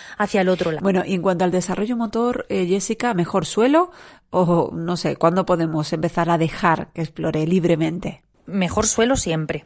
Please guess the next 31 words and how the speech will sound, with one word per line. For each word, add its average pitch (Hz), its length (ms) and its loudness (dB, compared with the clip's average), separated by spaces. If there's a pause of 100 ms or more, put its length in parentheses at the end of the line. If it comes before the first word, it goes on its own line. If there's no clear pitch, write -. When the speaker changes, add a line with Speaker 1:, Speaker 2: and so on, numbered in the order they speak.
Speaker 1:
<laughs> 180 760 -4
siempre, 190 460 2
para, 190 420 0
para 190 140 2
el 185 60 0
desarrollo 202 380 0
motor 240 280 0
y 277 60 -2
para 220 220 0
todos 196 220 0
los 180 140 0
desarrollos. 160 580 -6 (300)
A 175 100 0
partir 196 320 0
de 285 80 0
los 269 220 0
tres 240 160 2
meses 262 600 2 (300)
es 208 160 -2
cuando 233 420 2
podemos 202 320 0
empezar 233 360 -2
a 233 40 0
ofrecer 214 340 -6
el 190 120 -4
suelo. 151 400 -6
Antes 226 240 2
de 262 80 2
los 254 140 2
tres 254 160 -2
meses, 254 680 0